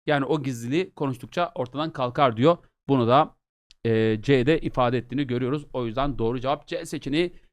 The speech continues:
Şimdi gelsin kaçıncı soru? Dördüncü soru.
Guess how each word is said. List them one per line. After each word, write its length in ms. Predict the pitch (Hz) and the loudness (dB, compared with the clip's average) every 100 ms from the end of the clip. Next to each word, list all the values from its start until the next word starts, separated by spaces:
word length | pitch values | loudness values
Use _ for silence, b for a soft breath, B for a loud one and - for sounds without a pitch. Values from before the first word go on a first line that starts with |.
| - | -10
Şimdi 280 | 165 127 | -4 -2
gelsin 600 | 110 151 143 - 165 160 - - - | 0 -2 -2 -2 -2 -4 -12 -20 -8
kaçıncı 320 | 165 175 165 | -6 -6 -2
soru? 280 | 156 165 139 | 0 0 4
Dördüncü 320 | 147 143 147 | 4 2 -2
soru. 340 | 135 160 190 | 0 0 0